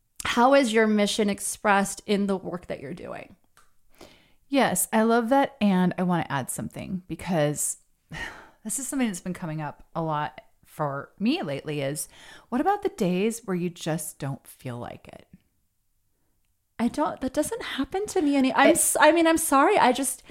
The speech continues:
Speaker 1: yes, I, I understand you, but, like, that doesn't <laughs> happen to
Speaker 2: Well,
Speaker 1: me
Speaker 2: I feel
Speaker 1: anymore.
Speaker 2: like, I feel like sometimes in, in, in entrepreneurial world, it's p-,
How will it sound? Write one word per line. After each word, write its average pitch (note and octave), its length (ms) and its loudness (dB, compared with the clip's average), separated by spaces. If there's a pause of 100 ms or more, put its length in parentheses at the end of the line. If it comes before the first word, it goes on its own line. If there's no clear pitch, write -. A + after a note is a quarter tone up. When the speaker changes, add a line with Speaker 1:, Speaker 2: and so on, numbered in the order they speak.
(280)
Speaker 1:
yes, G#3+ 500 4 (100)
I, G#3+ 240 4
I G3+ 140 4
understand G3+ 520 2
you, C4+ 100 0
but, - 200 -2
like, E3+ 280 -2 (560)
that G#3+ 320 -2
doesn't G3 360 2
<laughs> - 120 -14
happen G#3 380 4
to - 120 2 (140)
Speaker 2:
Well, D4+ 200 10
Speaker 1:
me D4+ 100 8
Speaker 2:
I C#4 160 8
feel B3 320 6
Speaker 1:
anymore. - 20 6 (140)
Speaker 2:
like, - 180 2
I A#3 120 4
feel C#4+ 260 2
like E4 240 2
sometimes G#3+ 760 2
in, F#3+ 160 -4
in, F#3 340 -2
in - 200 -2
entrepreneurial F3+ 800 0
world, D3+ 480 0
it's - 200 -6
p-, - 180 -2